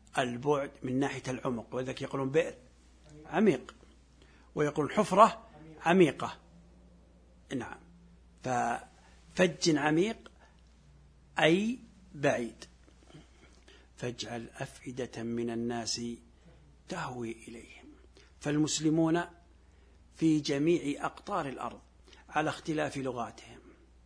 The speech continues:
ومشاربهم، كلهم يحنون إلى البيت العتيق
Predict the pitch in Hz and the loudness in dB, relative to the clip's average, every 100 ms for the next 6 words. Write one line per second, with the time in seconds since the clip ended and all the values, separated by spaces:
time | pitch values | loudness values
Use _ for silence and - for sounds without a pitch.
0 | - _ - - - - - - 160 160 | -20 _ -20 -20 -20 -20 -20 -8 -2 0
1 | 147 - 135 123 113 - 110 - - - | 0 0 -2 -4 -8 -12 -16 -20 -20 -10
2 | - 247 208 202 208 240 277 - - - | -2 0 2 0 0 -2 -4 -12 -20 -20
3 | - - - 151 - 143 139 139 131 131 | -20 -16 -6 -6 0 2 2 2 0 0
4 | 131 - - - - 143 135 135 127 127 | -4 -8 -20 -20 -10 -4 -2 -2 0 0
5 | 123 127 120 120 - 170 196 - | 2 -2 -2 -4 0 0 0 -6